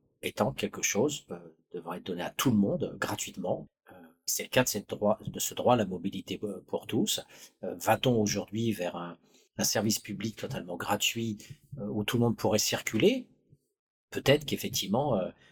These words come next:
on va y aller, étant donné que, euh, les problèmes, euh, non seulement, euh,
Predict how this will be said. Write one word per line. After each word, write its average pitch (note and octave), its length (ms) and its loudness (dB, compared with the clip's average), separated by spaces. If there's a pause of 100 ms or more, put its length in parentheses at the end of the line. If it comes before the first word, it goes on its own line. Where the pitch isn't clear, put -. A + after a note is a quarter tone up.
(200)
on F2 80 -6
va G2 180 4
y F#2+ 80 2
aller, A#2+ 240 4
étant - 260 0
donné G#2 340 0
que, - 140 -2
euh, G#2+ 220 4 (420)
les F2 160 -6
problèmes, F#2+ 400 0
euh, E2 140 -12 (260)
non F#2+ 80 -4
seulement, G2 440 2
euh, D#2+ 120 -4